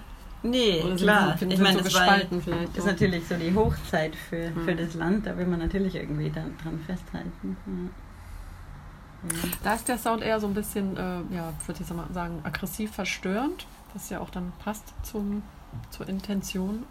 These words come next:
Speaker 2: Ähm, und eine Zeile auch ganz spannend, „White cops blink them out.“ Habe ich das richtig verstanden?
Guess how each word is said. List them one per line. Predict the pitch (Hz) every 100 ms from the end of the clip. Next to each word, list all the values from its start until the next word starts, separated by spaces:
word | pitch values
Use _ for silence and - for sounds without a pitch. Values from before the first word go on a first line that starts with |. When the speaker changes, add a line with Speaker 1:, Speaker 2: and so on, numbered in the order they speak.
| -
Speaker 2:
Ähm, | 185 175 175 175 185 - - - - - -
und | 185
eine | 135 196 233
Zeile | - 226 226 226
auch | 208 - - - - - - - -
ganz | 208 202
spannend, | - - - 202 202 190
„White | 175 208 -
cops | 214 208 - - - - -
blink | - 214 214
them | - 190
out.“ | - 165 151 151
Habe | 185
ich | 185
das | 190
richtig | 196 - 190
verstanden? | - 180 - 175